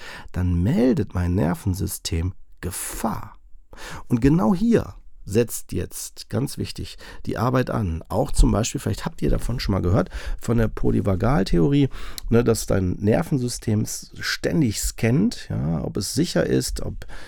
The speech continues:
man hier in Verbindung gehen kann. Und wenn du in frühen Jahren sowas wie k-, keine Koregulation erlebt hast, also niemand da war, der dich emotional beruhigt oder gehalten hat, dann reagierst du als Erwachsener nämlich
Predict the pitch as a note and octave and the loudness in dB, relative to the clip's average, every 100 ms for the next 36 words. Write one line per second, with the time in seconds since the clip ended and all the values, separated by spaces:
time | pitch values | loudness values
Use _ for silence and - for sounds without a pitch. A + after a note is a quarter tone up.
0 | - - G2+ G2+ G#2 G2+ G2 - F2 C#3+ | -8 -2 2 2 2 2 0 -2 0 2
1 | C#3 A#2+ G#2+ G#2+ G#2+ G2+ - G2+ F#2+ - | 4 2 2 2 2 2 0 0 0 -6
2 | - - G#2 G#2+ G2+ G#2 - - F#3 E3+ | -10 0 4 6 6 2 -2 0 4 6
3 | D#3+ C3+ F2 F#2 F2+ - F2+ E2+ E2+ E2+ | 4 4 0 -2 -4 -4 -4 -4 -2 -4
4 | - - - - - F2 E2 - - G2 | -8 -12 -10 -6 -2 -2 -2 0 6 6
5 | F2 D#2+ D#2+ D#2+ - E2 D#2 D2+ - C3 | 6 -2 -4 -6 -6 -4 -4 -4 -4 -4
6 | E3 - - - - E2+ E2+ G#2 D#2+ - | -4 -8 -14 -10 -4 0 4 4 2 -2
7 | C#3 F#3 G2+ D#2+ D2+ D#2+ - F#2 E2 E2+ | -4 -2 -4 -4 -4 -6 -6 -6 -6 -6
8 | E2 D#2 G2 D#3+ - D#2 E2 A3+ - - | -4 -2 -2 -2 -6 -8 -6 -6 -4 -2
9 | E3+ - - - - - F3 A3 F3 A2+ | -4 -6 -12 -16 -12 -2 0 2 2 0
10 | F#2 A#3 A3+ - D#2+ - D#2+ E2 - - | 0 -2 -2 -4 -4 -4 -4 -4 -4 -4
11 | E2+ D#2+ D2 | -4 -4 -6